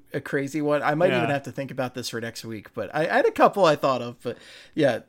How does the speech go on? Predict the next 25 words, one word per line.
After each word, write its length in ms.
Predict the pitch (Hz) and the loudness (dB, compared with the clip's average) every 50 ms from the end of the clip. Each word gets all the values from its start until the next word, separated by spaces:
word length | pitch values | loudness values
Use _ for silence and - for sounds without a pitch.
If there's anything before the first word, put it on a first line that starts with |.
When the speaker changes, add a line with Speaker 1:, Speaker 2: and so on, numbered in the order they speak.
| _ - | _ -12
Speaker 1:
Roger, 400 | - 165 160 160 160 147 156 139 | -2 4 6 6 6 6 2 -2
this 200 | 139 170 202 - | -2 -2 -2 -2
was 120 | 277 220 220 | -4 -4 -4
a 60 | 165 | -4
crazy 420 | - - 185 165 156 139 143 131 | 0 2 2 2 2 2 0 -2
one, 260 | 127 113 107 107 107 | -2 -4 -4 -6 -8
but 120 | 107 123 120 | -8 -6 -4
I 60 | 117 | -4
really 280 | 113 113 117 110 110 107 | -4 -4 -6 -6 -8 -10
appreciate 420 | 104 - 113 107 - - 107 101 | -10 -10 -10 -10 -8 -8 -8 0
it. 60 | 104 | 6
Speaker 2:
What 160 | 160 269 370 | 8 8 8
would, 220 | 415 466 440 339 269 | 8 2 4 4 6
uh, 320 | 233 208 185 170 160 143 - | 6 8 8 6 4 2 0
Claude 380 | - - 175 185 180 175 147 | -4 0 0 2 2 0 0
Giroux 300 | 139 135 131 139 139 131 | -2 0 0 2 0 0
use? 380 | 120 113 110 101 - - - - - | -2 -4 -8 -12 -16 -18 -16 -10 -8
I 60 | 151 | -2
feel 140 | 160 220 247 | 0 2 2
like 120 | 269 240 | 2 2
he 60 | - 233 | 2 2
would 100 | 214 185 | 2 4
use 220 | 170 160 147 - | 4 4 4 2
snake 380 | - - - 156 143 135 127 - | -2 -4 -2 -2 -2 -2 -2 -4
skin. 440 | - - - 120 - - - - | -10 -12 -12 -14 -16 -16 -18 -20